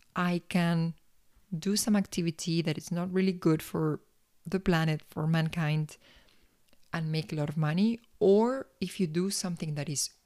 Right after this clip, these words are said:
good for the planet, good for humanity, you will not make huge amounts of money." It was, uh,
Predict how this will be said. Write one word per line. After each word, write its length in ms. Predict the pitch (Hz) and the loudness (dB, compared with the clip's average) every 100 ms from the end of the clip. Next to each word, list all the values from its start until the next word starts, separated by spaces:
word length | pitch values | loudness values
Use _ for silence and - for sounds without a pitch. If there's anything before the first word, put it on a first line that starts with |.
| 147 151 | -12 -4
good 300 | - 196 208 | 4 4 4
for 160 | - 190 | 2 0
the 80 | |
planet, 760 | 175 165 151 151 147 - 160 156 | 0 -2 -2 -4 -6 -8 -12 -12
good 340 | 185 190 196 - | 2 6 6 2
for 640 | - - 180 170 170 156 - - _ _ _ | -8 0 2 4 2 -2 -12 -20 _ _ _
humanity, 720 | - 185 165 160 156 160 143 - _ _ _ _ _ _ _ - - _ _ _ | -2 2 4 4 2 2 0 -2 _ _ _ _ _ _ _ -20 -20 _ _ _
you 160 | 170 175 | -2 -2
will 120 | 160 | 0
not 260 | 156 - | -2 -2
make 400 | 147 139 - - - - _ _ _ _ _ | 0 -2 -4 -14 -18 -20 _ _ _ _ _
huge 460 | - - 156 143 - | -16 -2 0 0 0
amounts 320 | 147 143 - | 0 0 -2
of 100 | - | -2
money." 360 | 151 131 151 - _ | -2 -2 -4 -8 _
It 60 | 160 | -2
was, 320 | 160 165 156 - - _ _ _ - _ _ - | 0 0 -4 -10 -20 _ _ _ -20 _ _ -8
uh, 100 | - | -8